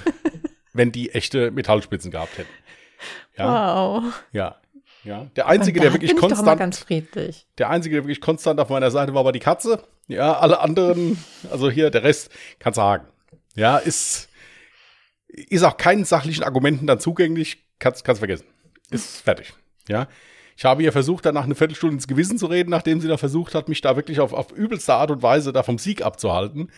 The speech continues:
Speaker 1: Die Katze?
Speaker 2: Über-, überhaupt nicht kompatibel. Die Katze f-, fand das auch scheiße.
Speaker 1: Also, <laughs> du hast grad von mir geredet.
Speaker 2: Ja, ich hab von dir geredet.
Speaker 1: Ja, du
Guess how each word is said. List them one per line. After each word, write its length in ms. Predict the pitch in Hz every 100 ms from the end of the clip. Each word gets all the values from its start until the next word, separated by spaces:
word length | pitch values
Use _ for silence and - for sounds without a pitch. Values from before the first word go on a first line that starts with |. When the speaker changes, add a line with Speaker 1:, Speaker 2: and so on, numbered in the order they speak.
| - _ _ _ _ -
Speaker 1:
Die 80 | 160
Katze? 340 | 196 208 -
Speaker 2:
Über-, 160 | 453 - _ _ _ _ _
überhaupt 460 | 190 170 135 151
nicht 100 | 160
kompatibel. 460 | - 135 123 139 101
Die 100 | 113
Katze 460 | - 190 - 196 170 -
f-, 140 | 123
fand 200 | - 165
das 100 | 165
auch 180 | 160 170
scheiße. 460 | - 95 90 - - _ _ _ - 202 -
Speaker 1:
Also, 300 | 214 247 226
<laughs> 80 | -
du 60 | - - -
hast 140 | -
grad 160 | - -
von 140 | - 175
mir 180 | 247 359
geredet. 500 | - 202 - - -
Speaker 2:
Ja, 160 | 127 156
ich 80 | 196
hab 140 | 180
von 180 | 135 180
dir 120 | 214 175
geredet. 360 | 110 95 90 - - - - -
Speaker 1:
Ja, 60 |
du 120 | 269